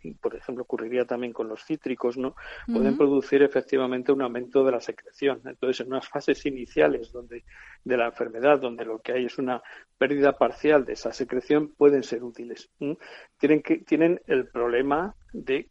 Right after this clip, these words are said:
Speaker 1: qué sustancias, con qué nos estamos, eh, de qué, qué lleva ese chicle, ¿no? Es decir, si lleva, si lleva azúcar, pues evidentemente estamos añadiendo un riesgo mayor sobre nuestra bo-, sobre nuestra boca, ¿no? Entonces, bueno, en algunos momentos,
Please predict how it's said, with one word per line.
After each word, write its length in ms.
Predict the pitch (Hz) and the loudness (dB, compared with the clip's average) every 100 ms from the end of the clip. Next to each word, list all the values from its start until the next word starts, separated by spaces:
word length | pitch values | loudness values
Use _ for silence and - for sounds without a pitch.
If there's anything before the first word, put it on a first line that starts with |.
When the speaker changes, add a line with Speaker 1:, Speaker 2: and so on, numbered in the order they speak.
| _ | _
Speaker 1:
qué 120 | - 127 | -4 -4
sustancias, 640 | - 110 - 175 - - | -4 -8 -4 -4 -2 -4
con 220 | 127 123 | -4 -2
qué 100 | 147 | 0
nos 220 | 147 123 | 0 0
estamos, 600 | 120 - 127 123 120 117 - | -10 -8 -6 -6 -8 -10 -14
eh, 460 | - 135 131 131 139 | -12 -10 -10 -12 -12
de 200 | 135 - | -12 -12
qué, 140 | - | -6
qué 140 | - 151 | 0 4
lleva 280 | 147 131 123 | 4 4 0
ese 200 | - 110 | -6 -6
chicle, 360 | 180 - - | -6 -6 -12
¿no? 160 | 131 202 - 220 135 | -10 -12 -16 -18 -16
Es 60 | |
decir, 240 | 123 - 120 | -16 -16 -14
si 180 | - 120 | -14 -6
lleva, 300 | 127 127 127 | -2 0 0
si 180 | - 135 | -2 -6
lleva 240 | 123 120 | -2 -2
azúcar, 500 | 123 - 135 139 139 - - | -2 -4 2 4 4 0 -10
pues 300 | 113 107 - | -8 -8 -6
evidentemente 840 | 139 120 123 127 127 127 120 135 131 - - - - | -6 -6 -4 -4 -4 -6 0 0 0 -4 -20 -10 -4
estamos 460 | 120 - 135 127 | -2 0 0 0
añadiendo 600 | 127 123 123 131 127 135 - | -2 -2 0 0 2 0 0
un 200 | 151 139 | -4 0
riesgo 360 | 135 127 131 | 2 2 0
mayor 300 | 123 120 120 | -2 -2 -4
sobre 380 | 120 135 120 120 | -2 -4 -2 -4
nuestra 380 | 117 113 - 120 | -8 -14 -12 -12
bo-, 160 | - - - | -14 -16 -12
sobre 300 | - 160 120 | -2 -2 -2
nuestra 340 | 113 110 - 117 | -10 -12 -10 -10
boca, 340 | 117 - 113 | -10 -10 -12
¿no? 160 | 131 151 _ - - - - _ | -10 -10 _ -20 -20 -20 -20 _
Entonces, 360 | 147 - 151 | 2 6 6
bueno, 320 | 143 156 156 | 6 4 2
en 120 | 156 131 | -2 0
algunos 380 | 123 151 165 156 | 2 4 4 2
momentos, 600 | 151 156 151 - 110 | 0 0 -2 -2 -4